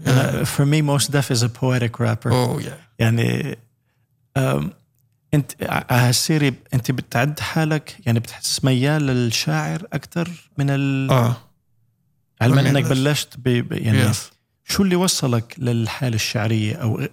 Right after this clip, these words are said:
Speaker 1: غير حبك لل-، أو الأستاذ اللي حببك باللغة وتعمقك
Speaker 2: آه.
Speaker 1: وتب-، تبحرك بال-، باللغة العربية؟ شو اللي خلاك تولف توليفة الشعر أكتر؟
Speaker 2: يمكن، آه،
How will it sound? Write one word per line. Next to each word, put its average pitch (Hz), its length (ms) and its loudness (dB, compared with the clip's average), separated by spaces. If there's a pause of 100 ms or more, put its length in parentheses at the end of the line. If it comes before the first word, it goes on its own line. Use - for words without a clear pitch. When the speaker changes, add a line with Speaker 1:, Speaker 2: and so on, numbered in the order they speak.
Speaker 1:
غير 131 260 2
حبك 131 420 -2
لل-، 117 260 -2
أو 120 200 0 (580)
الأستاذ 120 460 0
اللي 110 140 2
حببك 123 400 0
باللغة 117 460 2
وتعمقك 120 760 0
Speaker 2:
آه. - 20 -4
Speaker 1:
وتب-، 113 420 -4
تبحرك 117 520 0
بال-، 143 440 -2
باللغة 117 440 -2
العربية؟ 107 500 -2 (280)
شو - 140 -4
اللي 151 220 2
خلاك 127 460 -2
تولف 117 500 -2
توليفة 113 460 -2
الشعر 117 380 -4
أكتر؟ - 220 -14 (160)
Speaker 2:
يمكن، 127 640 2
آه، 123 340 2